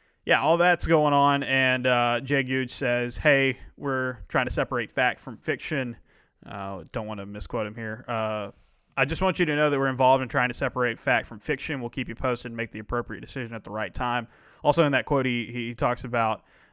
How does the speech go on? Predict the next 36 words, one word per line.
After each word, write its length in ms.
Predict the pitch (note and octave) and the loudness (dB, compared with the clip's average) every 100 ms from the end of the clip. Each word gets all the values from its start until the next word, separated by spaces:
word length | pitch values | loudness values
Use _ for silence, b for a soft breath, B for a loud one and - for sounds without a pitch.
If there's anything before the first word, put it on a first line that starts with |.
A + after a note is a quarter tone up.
| - | -4
um, 580 | A#2 A2 G#2+ G2+ G2 F2+ | -2 0 0 -4 -8 -10
you 80 | - | -8
know, 80 | G#2+ | -2
rumors 640 | C3+ D#3+ D#3 C#3+ C#3 B2 | 2 2 4 2 0 -2
and, 240 | A#2+ G#2+ F#2+ | -8 -8 -10
and, 380 | A2 G#2+ G#2 | -8 -8 -10
and 120 | G#2 G#2+ | -12 -6
speculation 720 | C#3+ B2 B2 B2+ B2+ C#3+ A#2+ | -4 -2 0 2 2 -2 -2
about 220 | A#2+ A#2 | -2 -4
the 80 | - | -6
football 340 | C3+ B2+ A#2 | -4 -2 -2
program 680 | B2+ A#2+ A2+ A2+ A2+ G#2+ G#2+ b b b b | 2 0 0 -2 -2 -4 -8 b b b b
and, 420 | B2 G#2+ G#2+ G#2+ | -6 -4 -4 -4
um, 440 | A2+ G#2 G#2 G#2 G#2 _ - | -4 -2 -4 -8 -14 _ -12
you 100 | G#2+ | -10
know, 100 | G2 | -10
trying 240 | - A2+ | -8 -8
to 80 | G#2+ | -8
do 160 | G2+ G2+ | -10 -12
their 160 | G2 | -12
due 160 | G2+ G2 | -12 -12
diligence 580 | G#2 A2 A2 G2+ - - _ | -8 -8 -10 -14 -16 -18 _
in 220 | A#2+ G2+ | -14 -12
that 240 | G2 G2 - - | -8 -8 -10 -16
regard. 580 | G2 F#2+ G#2 F2 - - - _ - | -18 -6 -6 -6 -12 -20 -20 _ -2
Um, 640 | A#2 B2 A#2 A2+ G#2+ C3+ _ _ _ _ _ _ _ _ _ _ _ _ _ - | 2 2 0 -4 -8 -16 _ _ _ _ _ _ _ _ _ _ _ _ _ 2
let's, 560 | D3 D#3+ - - - _ _ _ _ _ | 2 2 -4 -14 -14 _ _ _ _ _
let's 280 | C#3 C#3+ - | -4 -4 -2
make 180 | D#3+ D3 | -4 -4
some 140 | - | -6
ground 300 | B2+ B2+ B2+ | 0 2 2
rules 220 | B2+ B2 - | 0 -2 -4
here 320 | C3 B2 A#2 | -4 -4 -6
to 80 | - | -12
start 340 | - B2 A2+ A2 | -4 -2 -2 -4
with. 280 | G2 G2 | -10 -10